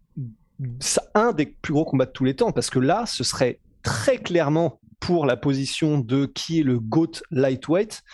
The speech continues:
Et ce serait, mais ce serait, ce serait incroyable, parce que là, euh, ce serait, euh, bah, il y aurait Khabib qui a battu Conor, donc, euh, il a, il a battu la superstar. Il y aurait,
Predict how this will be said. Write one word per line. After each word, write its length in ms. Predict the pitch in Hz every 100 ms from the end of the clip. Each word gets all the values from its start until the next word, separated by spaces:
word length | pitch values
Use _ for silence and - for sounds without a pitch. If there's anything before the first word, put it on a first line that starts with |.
| - - - - - _ -
Et 80 | 127
ce 200 | - 131
serait, 420 | - - - 170
mais 180 | 135 110
ce 180 | - 113
serait, 220 | - 110
ce 120 | -
serait 160 | - -
incroyable, 520 | - - 185 165 117
parce 200 | - 113
que 100 | -
là, 240 | 135 160 165
euh, 220 | 123 117
ce 180 | 117 127
serait, 380 | - 147 147 120
euh, 60 | - _ -
bah, 80 | 123
il 40 |
y 40 |
aurait 120 | 127 135
Khabib 380 | 143 127 147
qui 140 | 143 -
a 40 |
battu 260 | 147 - -
Conor, 420 | - 143 151 127
donc, 240 | 120 113
euh, 120 | 127 117
il 140 | 113
a, 100 | 113
il 120 | 123
a 40 | 117
battu 280 | 120 -
la 100 | 127
superstar. 800 | 113 - - 123 - 147 151 143
Il 40 | 123
y 20 |
aurait, 280 | 120 120